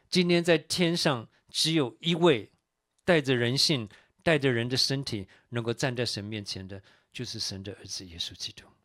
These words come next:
他跟父神同坐宝座。但是今天耶稣基督住在我们里面，他不再是像拿撒勒人耶稣带着肉身住在我们里面的不可能的，他是在圣灵的里面住在我们里面。所以他所有的生命，他的性情，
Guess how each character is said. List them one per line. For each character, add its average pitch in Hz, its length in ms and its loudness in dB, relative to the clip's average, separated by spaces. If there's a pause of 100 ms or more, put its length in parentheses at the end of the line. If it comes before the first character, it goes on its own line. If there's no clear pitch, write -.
(360)
他 - 120 -20
跟 98 160 -12
父 113 160 -12
神 98 220 -10
同 90 200 -14
坐 98 160 -8
宝 - 220 -18
座。 - 240 -16 (560)
但 120 100 -6
是 131 80 -2
今 147 180 -2
天 151 120 0
耶 147 100 4
稣 147 160 -2
基 143 140 -8
督 139 120 -4
住 135 160 -4
在 131 120 0
我 123 120 0
们 120 200 -6
里 113 100 -4
面， 113 180 -6
他 135 140 -8
不 131 140 -8
再 135 180 -4
是 127 160 -8
像 123 180 -6
拿 113 140 -6
撒 123 180 -4
勒 120 120 -6
人 110 200 -6
耶 113 120 -4
稣 113 200 -8 (280)
带 147 120 2
着 127 120 0
肉 139 200 -2
身 127 240 -2
住 123 160 -6
在 110 120 -2
我 104 100 -4
们 110 180 -4
里 107 80 -4
面 113 140 -6
的 110 100 -8
不 107 120 -10
可 - 160 -10
能 92 240 -12
的， 98 80 -16 (260)
他 120 140 -6
是 113 120 -6
在 113 120 -8
圣 123 280 -4
灵 98 140 -6
的 98 100 -8
里 95 140 -10
面 92 180 -10
住 - 140 -14
在 101 160 -10
我 92 100 -12
们 90 200 -14
里 87 100 -16
面。 82 240 -20 (720)
所 - 160 -10
以 110 80 -8
他 107 220 -12
所 131 340 -2
有 147 100 0
的 123 140 -4
生 - 260 0
命， 127 320 -6
他 - 160 -12
的 117 120 -8
性 147 340 -2
情， 113 400 -6